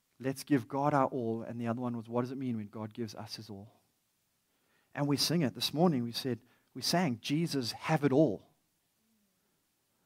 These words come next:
What does that mean? Like, do we just sing those words, or do we actually think about the meaning and the theology of what we're singing?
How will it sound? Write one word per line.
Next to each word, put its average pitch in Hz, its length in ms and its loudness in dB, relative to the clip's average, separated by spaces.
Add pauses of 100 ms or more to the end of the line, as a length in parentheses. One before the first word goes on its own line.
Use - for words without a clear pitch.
(220)
What 156 140 -4
does 240 120 2
that 269 200 4
mean? 131 460 2 (280)
Like, 156 160 -2
do 180 100 8
we 240 120 10
just 226 280 6
sing 214 240 10
those 185 260 10
words, 175 320 10
or 156 40 4
do 151 100 -2
we 185 120 2
actually 196 500 -4 (600)
think 208 500 -2
about 156 320 -6
the 151 80 -8
meaning 143 720 6 (140)
and 143 120 -8
the 151 80 -2
theology 151 580 2
of 139 80 -2
what 151 140 0
we're 151 60 -6
singing? 170 340 -4